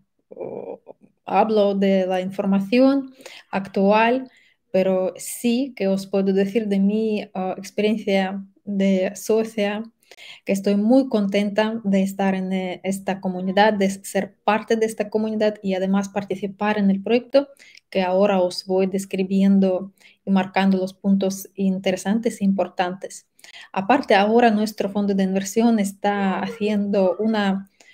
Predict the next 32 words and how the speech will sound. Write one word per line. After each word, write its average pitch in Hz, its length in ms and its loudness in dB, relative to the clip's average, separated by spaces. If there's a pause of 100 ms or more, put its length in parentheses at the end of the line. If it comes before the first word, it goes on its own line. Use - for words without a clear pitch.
(240)
no, 185 1040 -2 (200)
a-, 180 80 -4
a-, 160 360 -4
a-, 190 340 0
abre 208 260 2
una 214 200 2
nueva 196 400 0
página 214 440 -2
en 208 80 -2
su 196 140 -4
desarrollo. 220 760 0 (260)
Estamos 196 440 2
transformando 208 1080 2 (720)
y, 233 320 4
ah, 196 300 2
tenemos 202 500 2
ahora 202 340 2
también 196 420 0
inclu-, 196 600 0
incluida, 202 1400 -2
ah, 190 800 -4
la-, 165 260 -10
ah, 190 220 -6
incluido 208 880 2 (220)
el 196 220 -2
proceso 202 500 -2
de 202 160 -4
cambio 202 300 -2
de 190 300 0
nuestra 196 400 0
marca, 202 400 -2
de, 196 260 -2